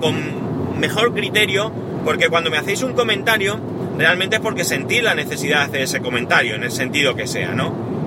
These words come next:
Y esto, pues, también es de agradecer, porque, ¿qué queréis que os diga?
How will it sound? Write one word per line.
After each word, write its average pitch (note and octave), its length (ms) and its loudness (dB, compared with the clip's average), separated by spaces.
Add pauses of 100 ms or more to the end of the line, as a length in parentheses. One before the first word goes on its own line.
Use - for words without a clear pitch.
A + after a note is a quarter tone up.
Y C3 60 2
esto, D#3 240 2
pues, B2+ 360 0
también C#3 280 2
es C#3+ 80 0
de C#3+ 60 2
agradecer, A#2 540 0 (640)
porque, D3 360 2 (400)
¿qué F#3 120 2
queréis C#3 220 2
que G#2+ 80 -6
os F#2+ 80 -4
diga? A2+ 280 0